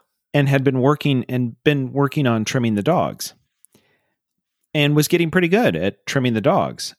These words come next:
And so I said, "Hey, you know, you know, give me a haircut." And she's like, "Oh, I don't, you know, really? Uh, I don't,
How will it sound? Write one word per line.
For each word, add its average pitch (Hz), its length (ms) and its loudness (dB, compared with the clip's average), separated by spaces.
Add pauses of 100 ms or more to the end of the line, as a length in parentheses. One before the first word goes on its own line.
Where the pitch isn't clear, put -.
And 123 280 0
so 117 760 0 (440)
I 113 120 -2
said, 117 260 -2
"Hey, 226 220 0 (160)
you 110 100 -6
know, 107 160 -4
you 113 140 -8
know, 104 180 -8
give 101 120 -4
me 104 80 2
a - 20 0
haircut." 135 260 -2
And 131 80 -6
she's 95 80 -8
like, 82 180 -6
"Oh, 104 100 -6
I 87 140 -8
don't, 127 280 -10
you 95 80 -12
know, 82 160 -12 (120)
really? 233 300 -4 (160)
Uh, 127 320 -6 (100)
I 110 80 -6
don't, 165 200 -4